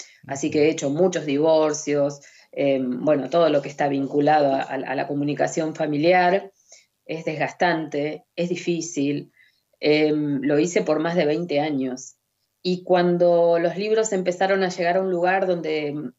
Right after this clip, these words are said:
donde podía hacerlo ya como, como algo profesional, eh, dejé el ejercicio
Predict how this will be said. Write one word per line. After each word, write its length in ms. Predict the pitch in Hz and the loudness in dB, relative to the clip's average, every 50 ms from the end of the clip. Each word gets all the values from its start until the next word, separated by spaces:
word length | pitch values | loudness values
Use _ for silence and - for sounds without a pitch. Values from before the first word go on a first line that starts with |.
| _ _ | _ _
donde 320 | 139 151 147 143 139 135 | -8 -6 -4 -4 -4 -4
podía 420 | - - 143 147 165 185 190 175 170 | 0 0 2 2 4 4 4 2 2
hacerlo 460 | 165 - 190 185 180 170 160 156 156 | 0 -2 -4 -4 -4 -4 -4 -6 -6
ya 260 | - - 175 170 170 | -4 -2 -2 -2 -2
como, 560 | - 160 151 147 143 139 139 135 - - - _ | -2 -4 -4 -2 -2 -4 -4 -4 -8 -12 -14 _
como 240 | - 143 147 147 143 | -10 -8 -2 0 2
algo 240 | 156 170 170 165 - | 2 4 2 2 0
profesional, 920 | - - - - 147 143 - 160 160 180 185 190 185 185 190 - - - - _ _ _ - - - _ _ _ _ _ _ _ | -2 -4 -4 -6 -8 -6 -6 -4 -2 0 2 2 4 4 2 2 -2 -6 -14 _ _ _ -20 -20 -20 _ _ _ _ _ _ _
eh, 400 | - 147 147 143 143 143 139 139 143 | 0 2 2 2 2 0 -2 0 0
dejé 360 | 151 170 165 - - 247 240 | 0 0 0 2 0 0 2
el 80 | 233 202 | 2 2
ejercicio 880 | 175 - 175 165 - - - 190 180 - - 214 208 202 - - _ | 0 0 -2 -4 -4 -6 -8 -8 -8 -6 -4 -4 -4 -4 -6 -10 _